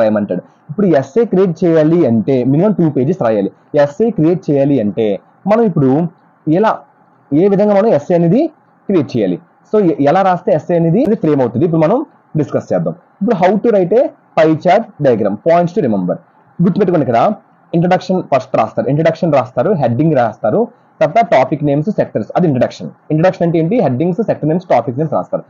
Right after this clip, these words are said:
తర్వాత సెకండ్ నేమ్ వచ్చి values or expression percentage. అక్కడ వాల్యూస్ ఏమొచ్చి పర్సెంటేజ్ లో ఉంటే పర్సెంటేజ్ లో రాస్తారు,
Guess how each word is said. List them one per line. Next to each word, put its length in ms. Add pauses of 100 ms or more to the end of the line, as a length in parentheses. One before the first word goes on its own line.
(240)
తర్వాత 240
సెకండ్ 240
నేమ్ 140
వచ్చి 140 (100)
values 360
or 100
expression 420
percentage. 440 (400)
అక్కడ 140 (160)
వాల్యూస్ 380
ఏమొచ్చి 320
పర్సెంటేజ్ 440
లో 100
ఉంటే 180
పర్సెంటేజ్ 340
లో 120
రాస్తారు, 340